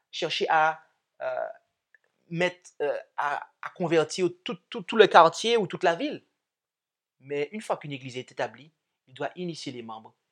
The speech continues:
les former de manière à ce qu'ils puissent aller de l'avant, d'accord, et, euh, soutenir ses efforts également. Euh, le prédicateur, très précisément.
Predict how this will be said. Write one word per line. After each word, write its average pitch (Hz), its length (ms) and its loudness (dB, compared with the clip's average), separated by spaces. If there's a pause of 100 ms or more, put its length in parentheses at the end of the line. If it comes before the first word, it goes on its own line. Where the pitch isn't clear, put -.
(160)
les 143 100 -12
former 123 520 -8 (240)
de 127 60 -18
manière 135 240 -6
à 143 60 -8
ce - 80 -12
qu'ils 139 140 -12
puissent - 420 -12 (220)
aller 139 200 -6
de 131 80 -10
l'avant, 127 440 -8 (720)
d'accord, 127 500 -8 (160)
et, 127 280 -6 (240)
euh, 127 140 -2
soutenir 143 360 -4
ses 127 180 -8
efforts 127 280 -2
également. 131 460 -10 (1500)
Euh, 113 60 -10
le 127 100 -8
prédicateur, 143 500 -2
très 120 100 -12
précisément. 107 460 -18